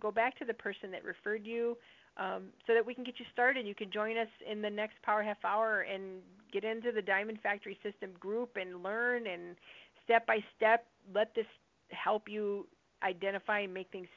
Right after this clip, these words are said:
simpler for you so that your people aren't falling off, new people can get started,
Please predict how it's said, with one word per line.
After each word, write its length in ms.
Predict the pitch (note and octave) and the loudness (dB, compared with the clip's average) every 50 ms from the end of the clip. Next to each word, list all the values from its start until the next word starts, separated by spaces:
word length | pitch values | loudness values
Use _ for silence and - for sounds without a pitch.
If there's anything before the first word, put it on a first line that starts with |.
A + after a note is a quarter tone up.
| - | -14
simpler 320 | - F#3 E3+ - G3 F#3+ F#3+ - | -14 -12 -10 -8 -6 -6 -6 -8
for 80 | - F#3+ | -8 -6
you 280 | F#3+ F#3+ F#3+ F#3+ F#3+ F#3 - | -2 -2 -2 -2 -2 -6 -6
so 60 | - | -8
that 60 | F#3+ F3+ | -8 -6
your 100 | - - | -8 -8
people 320 | - - A#3+ A#3+ - A#3+ | -8 -10 -10 -6 -2 0
aren't 220 | A3+ G#3 G3 - | 0 0 -2 -2
falling 300 | - F#3+ F#3 F3 F3 F3 | -4 -6 -6 -6 -4 0
off, 280 | G3 G#3+ A#3 A#3 A3+ A3+ A3+ - - - - - - _ - | 2 4 6 6 6 4 2 -4 -20 -20 -20 -20 -20 _ -14
new 180 | G3 G3 G#3+ A#3+ | -8 -6 -6 -6
people 300 | A#3 - B3 A3 A3 G#3 | -4 -4 -4 -4 -4 -4
can 140 | - G#3 F3+ | -4 -6 -8
get 160 | F3 F3+ E3 - - - | -6 -8 -8 -10 -10 -2
started, 560 | - A3+ G#3+ A3 A3 G#3+ A3 G#3+ G#3+ G#3 G3+ | 2 4 4 6 6 4 4 4 2 0 -2